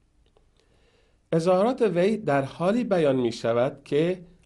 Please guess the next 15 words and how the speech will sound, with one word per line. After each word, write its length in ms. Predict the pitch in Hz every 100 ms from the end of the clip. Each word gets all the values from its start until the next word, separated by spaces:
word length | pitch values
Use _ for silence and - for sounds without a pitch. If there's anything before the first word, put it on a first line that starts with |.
| -
علی 360 | 143 170 233 220
خامنه 580 | - 147 123 113 107 -
ای 160 | 151
در 180 | 160 131
سخنرانی 880 | 117 - 120 120 113 120 117 175 131
خود 480 | - - 104 127 - - _ _
در 220 | 120 123
نخستین 880 | 127 135 127 143 - - 220 226 214 - - 131
نماز 460 | 139 135 156 160
جمعه 640 | 127 98 80 82 - 76 - _ -
پس 220 | 202 220
از 140 | 170
انتخابات 800 | 117 107 101 - 98 98 120 -
به 100 | 110
صراحت 800 | 104 - 117 120 117 160 196 196